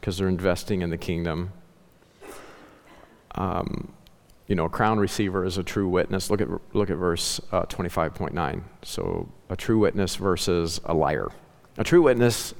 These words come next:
delivereth souls, but a deceitful witness speaketh lies." Well, how does a true witness deliver souls? Well, he wins them to Christ. That's how he does it in this dispensation. He wins them to Christ. Proverbs eleven thirty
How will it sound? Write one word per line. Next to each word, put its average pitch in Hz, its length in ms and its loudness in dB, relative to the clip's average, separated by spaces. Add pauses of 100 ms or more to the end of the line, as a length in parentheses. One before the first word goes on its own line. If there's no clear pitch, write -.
delivereth 101 720 2
souls, - 640 -2 (1120)
but 101 160 2
a 95 80 4
deceitful 104 520 4
witness 92 280 0
speaketh 95 320 0
lies." 107 440 2 (180)
Well, 113 120 2
how 139 160 2
does 180 160 4
a 127 60 -2
true 165 240 4
witness 127 340 2
deliver 104 580 2
souls? 98 520 0 (140)
Well, 135 160 0
he 127 60 4
wins 123 180 4
them 113 100 4
to 101 60 2
Christ. - 460 -2 (840)
That's 117 200 0
how 113 120 6
he 98 60 4
does 95 220 2
it 92 80 0
in 87 60 0
this 107 180 2
dispensation. 92 840 -2 (260)
He 120 140 4
wins 113 300 2
them 98 160 4
to 95 80 2
Christ. 98 460 0
Proverbs 107 360 4
eleven 104 300 4
thirty 120 300 6